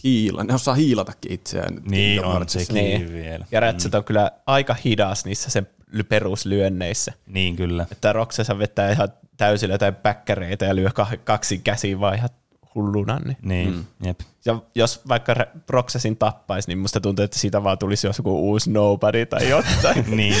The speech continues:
Speaker 3: <laughs> Jos mennään Kingdom Hearts-logiikalla.
Speaker 2: Niin, tämähän se on.
Speaker 3: Se tulee kostama.
Speaker 2: Kyllä musta tuntuu, että tässä niin kuin, ainakin mun, mun on varmaan pakko äänestää Roxasia tässä voittajaksi, koska ei mulla niin kuin,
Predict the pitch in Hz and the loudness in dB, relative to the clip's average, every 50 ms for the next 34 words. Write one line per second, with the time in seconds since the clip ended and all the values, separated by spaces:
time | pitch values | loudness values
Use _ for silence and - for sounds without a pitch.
0 | 101 - 117 127 151 143 151 - - 127 117 107 104 110 117 120 - 110 110 110 | 2 2 2 0 0 0 0 -2 -2 0 -2 -2 0 0 -2 -2 -2 -4 -2 0
1 | 113 110 117 120 110 - - - 101 110 - - 117 117 113 - 120 120 101 95 | 0 0 2 0 -2 -2 -6 -6 -6 -4 -2 -2 -2 -2 0 0 -2 -2 0 -2
2 | 90 90 87 - - 90 92 98 107 107 104 87 87 87 87 104 110 104 - - | -2 -4 -4 -6 -4 -4 -2 -2 -2 -2 -2 -4 -4 -4 -4 -6 -6 -6 -6 -4
3 | 107 117 113 107 113 - 127 107 - - - - - 123 120 120 139 - _ _ | 0 2 2 2 2 2 0 0 0 0 -2 -4 -4 -2 -2 -2 -4 -6 _ _
4 | _ _ _ _ - 131 127 123 - - 127 127 - - - - 127 127 123 120 | _ _ _ _ -4 -2 -2 -2 -2 -4 -6 -6 -6 -6 -4 -2 0 0 0 0
5 | - 98 92 85 92 92 - - 90 - - - - - - 92 87 87 85 - | 0 -2 -2 -2 -2 -4 -6 -8 -10 -6 -4 -2 0 0 -2 -2 -4 -6 -8 -8
6 | 87 85 - - - 117 131 127 - 113 - - 135 143 131 123 156 151 123 143 | -10 -10 -12 -10 -6 -6 -6 -4 -6 -6 -4 -4 -4 -2 -2 -2 -2 -2 0 0
7 | 160 165 147 135 120 113 104 92 - - _ _ _ _ _ _ - 120 - - | 0 0 0 2 2 0 0 -2 -6 -14 _ _ _ _ _ _ -6 -6 -6 -6
8 | - - - - - _ _ _ _ - 104 101 95 - - 95 98 95 101 98 | -8 -8 -8 -8 -10 _ _ _ _ -10 -8 -6 -6 -4 -4 -4 -4 -4 -4 -4
9 | - - 98 98 85 82 - - - 85 87 85 85 - - 87 92 - - - | -4 -6 -6 -6 -8 -6 -6 -6 -6 -4 -4 -4 -4 -6 -8 -10 -10 -10 -10 -10
10 | - 135 156 165 165 165 156 151 147 - 147 147 | -8 -6 -6 -4 -4 -4 -4 -4 -4 -4 -6 -8